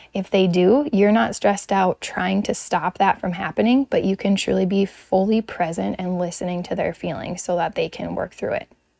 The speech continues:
So I hope that gives you a great idea of what special time is and truly encourages you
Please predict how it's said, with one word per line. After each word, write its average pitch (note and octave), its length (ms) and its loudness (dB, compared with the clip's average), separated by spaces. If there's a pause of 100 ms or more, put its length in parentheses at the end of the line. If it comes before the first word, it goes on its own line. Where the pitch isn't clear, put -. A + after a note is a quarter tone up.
(1400)
So G#3+ 200 6
I G#3 60 10
hope C4 340 6
that G#3+ 180 8
gives G3+ 180 4
you G3+ 120 6
a F#3+ 80 4
great F#3 320 2
idea F#3 400 4
of F3+ 60 0
what F3 200 2
special F3+ 360 -4
time A3 240 2
is A#3+ 200 4
and F#3+ 180 2
truly G3+ 460 4
encourages F#3+ 600 0
you A#3 280 6